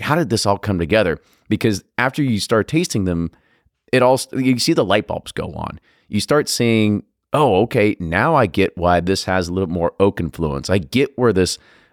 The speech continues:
uh, this richness comes from. I get where this sweetness and this fruit characteristic comes from," and how that all starts playing together.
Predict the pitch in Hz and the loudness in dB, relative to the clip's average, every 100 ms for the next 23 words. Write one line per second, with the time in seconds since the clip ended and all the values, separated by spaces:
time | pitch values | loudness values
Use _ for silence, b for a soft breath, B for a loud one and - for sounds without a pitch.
0 | - 82 80 - 90 82 90 120 - 110 | -6 -2 -2 -2 -2 -2 0 0 0 0
1 | 90 - 92 - 87 78 90 80 127 - | 0 -2 -4 -2 -2 0 -2 0 0 2
2 | 123 107 92 - 87 107 120 110 98 - | 2 2 0 -4 0 0 0 0 0 -2
3 | 69 92 85 - - - 127 - 107 90 | -4 -2 -4 -6 -8 0 0 0 -2 -2
4 | - 85 - 78 90 85 92 85 82 B | 0 -4 -4 -8 -8 -6 -2 -2 -2 B
5 | B B - 104 101 - 110 123 120 113 | B B -2 0 0 0 2 4 4 4
6 | 101 101 98 - 90 - - 92 92 78 | 4 2 2 -2 -4 -4 -4 0 0 -2
7 | 78 82 71 | 0 0 -2